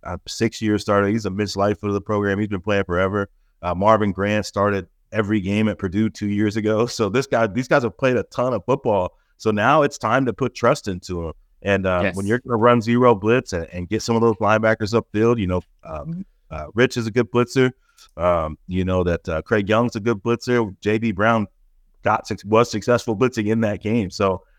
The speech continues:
Speaker 1: um, I like the blitzing, and I like that they're putting that trust in the, in the, in the coverage to mix it up more.
Speaker 2: Well, we just got done talking about it with the Illinois guys. If you have trust in your back seven or your, your back four, really, and you have a lot of belief in your defensive backs and your coverage, you can get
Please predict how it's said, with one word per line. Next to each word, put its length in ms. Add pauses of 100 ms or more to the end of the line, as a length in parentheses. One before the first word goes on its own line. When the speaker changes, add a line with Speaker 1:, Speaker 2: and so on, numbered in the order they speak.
(140)
Speaker 1:
um, 200
I 120
like 320
the 80
blitzing, 520 (220)
and 140
I 60
like 280
that 120
they're 120
putting 300
that 160
trust 320
in 80
the, 260
in 140
the, 300
in 100
the 80
coverage 480
to 100
mix 200
it 60
up 120
more. 180 (400)
Speaker 2:
Well, 260
we 160
just 200
got 140
done 120
talking 220
about 180
it 80
with 160
the 140
Illinois 420
guys. 320
If 160
you 120
have 180
trust 360
in 100
your 120
back 280
seven 380
or 140
your, 420
your 100
back 280
four, 280
really, 280
and 100
you 120
have 100
a 60
lot 180
of 60
belief 360
in 60
your 120
defensive 440
backs 340
and 80
your 100
coverage, 580 (180)
you 140
can 200
get 260